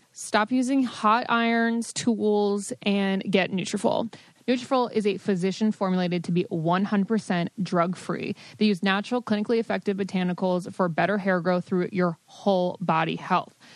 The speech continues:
So on top of a thicker, stronger hair without lasers or chemicals, Nutrafol's ingredients may also help you get a handle on better sleep, stress response,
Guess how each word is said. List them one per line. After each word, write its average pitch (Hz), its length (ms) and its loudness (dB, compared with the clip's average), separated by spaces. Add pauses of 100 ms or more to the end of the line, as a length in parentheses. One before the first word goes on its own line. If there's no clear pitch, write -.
(200)
So 226 480 2
on 214 180 -2
top 247 180 -2
of 254 80 -4
a 240 60 4
thicker, 214 420 0
stronger 185 380 0
hair 180 240 0
without 175 260 0
lasers 175 480 0
or 190 160 0
chemicals, 175 580 0
Nutrafol's 190 520 0
ingredients 170 520 -2
may 170 180 0
also 214 360 0
help 170 240 0
you 185 80 2
get 175 140 0
a - 40 -4
handle 170 280 0
on 151 80 -2
better 175 280 2
sleep, 214 360 -2 (300)
stress - 420 0
response, 190 500 -2